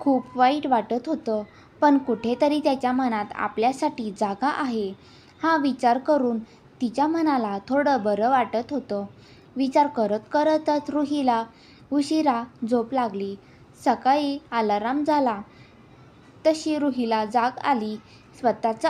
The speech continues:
आवरून रुही खाली आली तर किचनमध्ये आई नाश्त्याची तयारी करत होत्या.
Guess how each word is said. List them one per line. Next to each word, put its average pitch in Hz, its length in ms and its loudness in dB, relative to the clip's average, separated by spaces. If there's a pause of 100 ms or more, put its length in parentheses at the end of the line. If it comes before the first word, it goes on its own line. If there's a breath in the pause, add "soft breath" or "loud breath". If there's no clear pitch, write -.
आवरून 339 500 2 (160)
रुही 277 420 0
खाली 233 300 -4 (100)
आली 220 360 0 (460 loud breath)
तर 302 140 6 (120)
किचनमध्ये 277 800 -2 (400 loud breath)
आई 285 340 0
नाश्त्याची 247 680 -4
तयारी 233 500 2 (120)
करत 233 320 0
होत्या. 247 340 -2